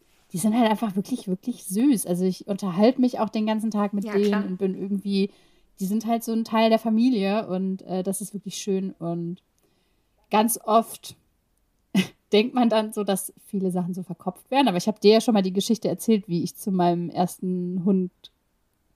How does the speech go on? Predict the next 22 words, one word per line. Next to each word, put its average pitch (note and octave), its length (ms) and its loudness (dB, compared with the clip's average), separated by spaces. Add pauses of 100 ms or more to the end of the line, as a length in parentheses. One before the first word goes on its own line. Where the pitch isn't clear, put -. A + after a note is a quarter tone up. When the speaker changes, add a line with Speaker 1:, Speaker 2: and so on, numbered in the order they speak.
(160)
Speaker 2:
Hast F3+ 260 2
du E3+ 40 4
Speaker 1:
kam, E3 100 4
Speaker 2:
erzählt, E3 260 0
aber G3 140 -2
erzähl - 320 -2
sie A3 60 -2
Speaker 1:
oder? G#4 80 0
Speaker 2:
jetzt - 200 -4
noch A3 220 -6
mal. G#3 340 -10
Das C4+ 200 -6
wollte B3 200 4
ich C#4+ 80 -2
sowieso, C4+ 380 4
<laughs> D#4+ 280 10
da B3 140 2
wollte C4+ 160 6
ich C#4+ 60 2
dich C4+ 140 -2
sowieso A#3 360 -2
noch, A#3 200 0